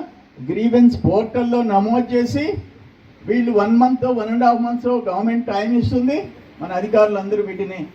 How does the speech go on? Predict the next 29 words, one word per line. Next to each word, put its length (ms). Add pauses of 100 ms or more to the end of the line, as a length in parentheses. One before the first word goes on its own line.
(220)
రెక్టిఫై 320
చేసి 340
దానికి 320
టైమ్ 320
ఇచ్చారు, 420 (160)
అవి 240
చేసి 240
తీరుతారు. 480 (420)
ఊరికే 300
ఏదో 180
సదస్సులు 480
పెట్టి, 500 (540)
ఆ, 420 (380)
ఓ 140
అమ్మ 180
భద్రమ్మ 420
అని 200
చెప్పేసి 340
చేసిన 460 (300)
పరిస్థితి 440
కాదు. 320 (460)
ఇప్పుడు 180
for 140
example 640 (720)
గ్రీవెన్స్ 440
మన 80
దాంట్లో, 760 (560)
ఈ 220
మండలంలో 800